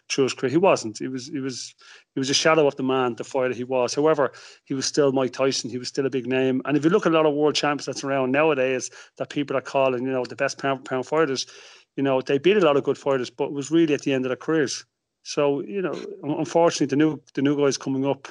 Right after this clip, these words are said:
and, uh, and, and, and Kevin wasn't a new guy coming up. He'd been around for a long time, and Kevin, you know, never really reached the, uh, the, the, the,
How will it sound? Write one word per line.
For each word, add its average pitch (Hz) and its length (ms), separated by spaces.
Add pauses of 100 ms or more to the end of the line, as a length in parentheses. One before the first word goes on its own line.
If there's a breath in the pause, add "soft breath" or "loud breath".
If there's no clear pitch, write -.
(160)
and, 127 320
uh, 127 380
and, 151 160
and, 147 180
and 139 160
Kevin 143 300
wasn't 135 240
a 131 100
new 127 60
guy 123 180
coming 135 220
up. - 80
He'd 123 140
been 131 120
around 135 200
for 135 120
a 127 40
long 123 140
time, 127 340 (640 loud breath)
and 120 260
Kevin, 131 540
you 131 120
know, 123 240
never 131 240
really 131 400 (640 soft breath)
reached 143 520
the, 127 200
uh, 123 420
the, 123 240
the, 123 300
the, 120 260